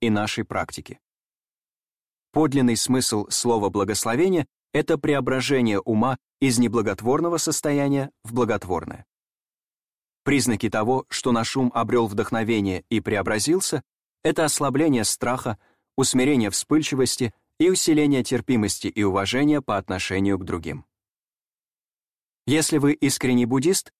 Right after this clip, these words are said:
не нужно стремиться к великолепным мистическим переживаниям, которыми можно было бы хвастаться перед друзьями. Вместо этого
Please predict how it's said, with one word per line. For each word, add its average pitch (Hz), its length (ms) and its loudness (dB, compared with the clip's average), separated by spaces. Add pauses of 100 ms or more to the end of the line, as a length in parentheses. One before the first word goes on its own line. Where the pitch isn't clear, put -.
(120)
не 147 120 4
нужно 165 380 4
стремиться 135 520 2
к - 80 -8
великолепным 110 600 0
мистическим 107 640 0
переживаниям, 104 760 0 (220)
которыми 151 420 2
можно 131 400 2
было 123 220 4
бы 107 140 0
хвастаться 113 560 -4
перед 107 240 0
друзьями. 95 560 -2 (520)
Вместо 131 360 0
этого 147 440 0